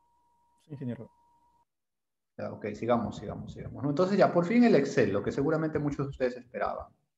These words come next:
Speaker 2: y la parte más interesante. A ver,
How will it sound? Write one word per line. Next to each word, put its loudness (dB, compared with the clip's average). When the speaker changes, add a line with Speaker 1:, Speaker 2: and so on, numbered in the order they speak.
Speaker 2:
y -8
la -2
parte 0
más 0
interesante. -8
A -2
ver, -8